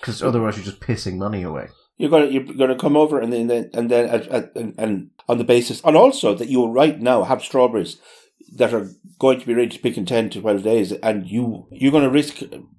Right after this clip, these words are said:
Speaker 2: bringing these people over and then being told, "No, no, no, sorry, no, no,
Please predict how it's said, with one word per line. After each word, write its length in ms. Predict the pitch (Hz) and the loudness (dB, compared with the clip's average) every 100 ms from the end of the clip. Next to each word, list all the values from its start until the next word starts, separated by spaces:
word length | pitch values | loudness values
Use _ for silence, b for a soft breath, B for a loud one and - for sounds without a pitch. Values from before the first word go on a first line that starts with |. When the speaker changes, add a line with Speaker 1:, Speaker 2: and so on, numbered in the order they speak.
| _ | _
Speaker 2:
bringing 300 | 107 143 170 | -4 0 2
these 140 | 147 135 | 2 0
people 240 | 131 131 | -2 0
over 100 | 123 | 0
and 80 | 123 | 0
then 100 | 117 | -4
being 120 | 113 | -2
told, 160 | 110 104 | -2 0
"No, 400 | 113 123 120 110 | 2 2 2 2
no, 180 | 101 | 0
no, 200 | 98 92 | 0 -2
sorry, 480 | 87 113 98 87 - _ - | -2 -2 -2 -4 -12 _ -16
no, 280 | 85 78 78 - | -12 -12 -14 -16
no, 200 | 80 | -18